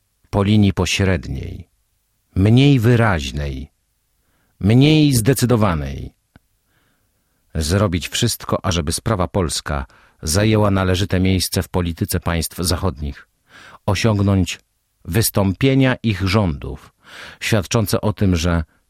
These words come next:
postanowiły ją wziąć w swoje ręce, ale w formie nie przeciągać struny, żeby nie wywołać reakcji w Rosji.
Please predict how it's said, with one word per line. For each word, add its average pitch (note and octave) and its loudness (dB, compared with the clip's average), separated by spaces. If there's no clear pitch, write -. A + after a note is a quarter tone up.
postanowiły G2 0
ją D#2+ 0
wziąć F2+ 0
w - -10
swoje F#2+ -2
ręce, - -6
ale G2 2
w - -6
formie C3+ 2
nie G2 2
przeciągać E2+ -2
struny, E2 -2
żeby G#2 2
nie B2 4
wywołać G#2+ 2
reakcji F#2 -2
w E2 -4
Rosji. - -4